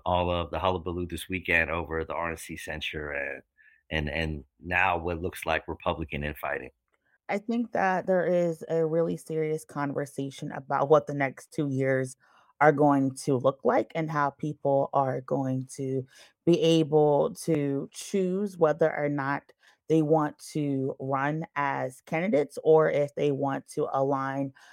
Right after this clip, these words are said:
Speaker 2: not necessarily with a political party at, in the G O P or the Republicans, or, or more with Trump. And what we're seeing is a lot of,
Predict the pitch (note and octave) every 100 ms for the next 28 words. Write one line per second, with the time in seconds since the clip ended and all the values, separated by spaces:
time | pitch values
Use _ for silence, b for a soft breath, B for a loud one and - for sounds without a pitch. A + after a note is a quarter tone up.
0 | B - D#3 C#3+ C#3+ - C3+ C#3 C3+ C3+
1 | - B2 B2+ _ _ _ _ - E3+ D#3
2 | C3+ C3+ E3+ D#3 D3+ C#3+ C3+ - _ -
3 | C#3 C#3 C3+ C#3 C#3 B2 D#3+ C3 B2+ B2
4 | F3+ E3 - C#3+ C#3 C3 b b b _
5 | - - D#3+ D#3 C#3+ D3 C#3+ C#3+ C#3+ -
6 | - D#3 A3 - - D3+ D3+ D#3 D3+ D3+
7 | D3 - E3 D#3 D#3+ D3 C#3 C#3 C3+ C3
8 | C3+ C#3 C#3 C#3